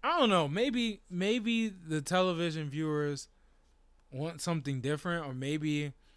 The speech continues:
the producers want something that looks presentable in the background. But me, like, we already know there's no fans.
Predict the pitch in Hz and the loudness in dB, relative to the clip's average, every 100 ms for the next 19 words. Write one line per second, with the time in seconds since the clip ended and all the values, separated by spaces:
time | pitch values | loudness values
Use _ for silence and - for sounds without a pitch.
0 | _ - 143 135 113 139 139 147 117 135 | _ -8 -6 -6 -4 -2 -2 -4 -6 -8
1 | 135 - 139 123 135 127 123 - - _ | -8 -8 -8 -8 -10 -10 -12 -16 -20 _
2 | - _ _ _ _ 131 131 131 143 - | -20 _ _ _ _ -6 -4 -4 -6 -6
3 | 143 113 139 139 135 139 123 113 120 131 | -4 -2 -2 -4 -4 -4 -6 -8 -4 -4
4 | 127 147 151 160 147 - _ _ _ _ | -6 -8 -8 -10 -12 -18 _ _ _ _
5 | - 180 170 156 202 233 226 - 175 185 | 2 4 4 0 -2 -2 -4 -6 -2 -2
6 | 156 226 233 226 208 190 165 147 156 127 | 0 -2 0 2 2 0 0 -2 -2 -2
7 | 104 98 - - _ _ _ _ _ - | -4 -10 -18 -20 _ _ _ _ _ -2
8 | 156 156 143 139 113 117 110 | 2 2 2 -2 -4 -8 -10